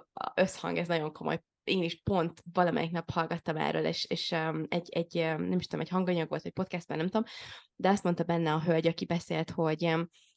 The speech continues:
abban a pillanatban, hogy, hogyha ugye fogakörömmel ragaszkodunk egy kimenetelhez,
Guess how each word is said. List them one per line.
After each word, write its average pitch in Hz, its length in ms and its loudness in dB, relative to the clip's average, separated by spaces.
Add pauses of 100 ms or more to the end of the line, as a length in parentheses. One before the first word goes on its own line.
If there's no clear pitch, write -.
abban 208 200 8
a 185 60 6
pillanatban, 180 400 2
hogy, 165 180 -4
hogyha - 580 -2
ugye 170 380 -4 (120)
fogakörömmel 175 600 2
ragaszkodunk 156 640 -2
egy 160 200 -6
kimenetelhez, 160 920 -4